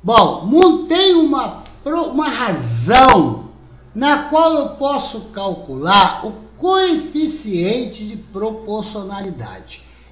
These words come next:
É com ele que eu vou calcular o ângulo A, o ângulo B e o ângulo C. Tá certo? Então, vamos lá.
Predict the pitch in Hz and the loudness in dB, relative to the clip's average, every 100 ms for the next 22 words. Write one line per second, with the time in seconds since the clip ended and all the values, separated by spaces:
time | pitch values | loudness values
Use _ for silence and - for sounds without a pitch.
0 | 170 185 202 190 160 147 175 214 202 - | -6 -4 -4 -4 -2 2 6 6 6 4
1 | - - 196 185 240 240 240 220 208 156 | -4 -6 -4 -2 -4 -4 -8 -6 -6 -6
2 | 147 156 208 240 247 233 170 170 196 254 | -6 -4 -4 -6 -8 -4 0 2 0 -2
3 | - - - - - - - - 147 165 | -10 -20 -20 -20 -20 -20 -20 -20 -8 -4
4 | 240 285 269 233 127 139 180 220 294 294 | -2 -4 -6 -8 -6 2 4 4 2 -4
5 | - - - - - _ 277 330 277 226 | -10 -20 -20 -20 -20 _ -2 0 2 0
6 | 269 294 339 339 330 - - - - - | 0 0 0 0 -2 -10 -20 -18 -12 -8
7 | - 214 220 175 - - - _ _ - | -4 2 4 4 0 -12 -20 _ _ -20
8 | _ 123 117 196 226 233 - - - - | _ -16 -10 0 2 2 0 -14 -20 -20
9 | - _ _ - 311 311 311 311 302 240 | -20 _ _ -2 2 4 4 4 4 6
10 | 160 113 - | 4 2 -10